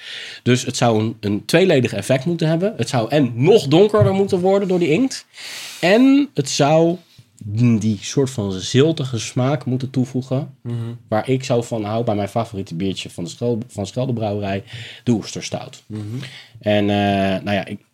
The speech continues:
Speaker 1: bijna al mijn geheim-, geheimen nu op tafel gegooid. Dus daar kan er nog wel eentje bij. Maar toen wij hem, toen wij het zijn gaan proeven, eh, over die Skype-verbinding, ik bij mij thuis en die, die gasten aan, er in Utrecht.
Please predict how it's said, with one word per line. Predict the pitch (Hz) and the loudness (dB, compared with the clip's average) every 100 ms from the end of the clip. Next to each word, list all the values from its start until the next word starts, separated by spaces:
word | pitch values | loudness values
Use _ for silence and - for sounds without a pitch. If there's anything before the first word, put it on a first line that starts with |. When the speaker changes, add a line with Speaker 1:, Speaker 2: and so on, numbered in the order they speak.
| _ - | _ -12
Speaker 1:
bijna | 92 139 185 180 123 110 - - | -2 4 6 8 6 2 -4 2
al | 147 | 6
mijn | 139 127 | 6 4
geheim-, | 127 123 120 120 | 2 2 0 -2
geheimen | - 110 123 113 | -2 0 2 2
nu | 107 | 2
op | 95 | 0
tafel | 139 156 143 | 0 0 0
gegooid. | 131 127 120 | 0 0 -2
Dus | - | 0
daar | 113 | 2
kan | 131 | 4
er | 123 | 6
nog | 139 165 | 6 4
wel | 160 | 2
eentje | 156 151 135 | 2 0 0
bij. | 120 123 131 - - - - | 0 0 -4 -10 -20 -20 -6
Maar | 104 | -2
toen | 131 | 2
wij | 117 104 | 2 4
hem, | 101 98 - - | 2 -2 -8 -4
toen | 139 | 2
wij | 120 104 | 4 2
het | - | 0
zijn | 143 165 | 0 0
gaan | 156 107 | 0 -2
proeven, | 90 135 180 196 202 208 _ - | 2 2 2 0 -4 -8 _ -8
eh, | 110 110 107 104 107 - 120 | -4 -2 -2 -2 -4 -4 -6
over | - 117 117 | -2 -2 0
die | 107 | -2
Skype-verbinding, | 104 - 113 - 101 107 104 104 104 | -2 -2 -2 -4 -4 -2 -2 -4 -6
ik | 101 | -4
bij | 98 | -2
mij | 101 98 | -2 -2
thuis | 92 98 95 | -2 -4 -4
en | 85 | -8
die, | 90 - | -8 -8
die | 92 | -8
gasten | - 113 - - | -4 -4 -4 -8
aan, | 87 | -8
er | 110 107 | -6 -4
in | 104 104 | -4 0
Utrecht. | 160 160 160 156 - | 0 2 0 -4 -8